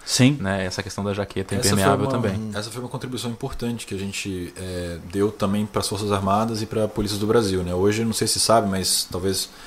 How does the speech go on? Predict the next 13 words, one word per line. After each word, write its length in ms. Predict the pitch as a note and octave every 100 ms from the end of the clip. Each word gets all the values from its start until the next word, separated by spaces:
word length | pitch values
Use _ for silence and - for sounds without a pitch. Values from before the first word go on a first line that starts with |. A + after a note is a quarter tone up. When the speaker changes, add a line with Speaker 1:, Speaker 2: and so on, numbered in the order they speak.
| - - -
Speaker 3:
tenha 140 | G2
o 20 | F#2+
pessoal 180 | F#2+ F#2
do 60 |
Exército 440 | E2+ F#2+ F#2+ - F2+
aí 120 | F#2
assistindo, 560 | F2 - - A#2 A2+
né? 140 | F#2 F#2
Quem 320 | - F#2+ F2+ -
trabalha 280 | F#2+ F#2 F#2+
no 60 |
Exército 300 | F#2 G2 -
hoje, 240 | G2+ A2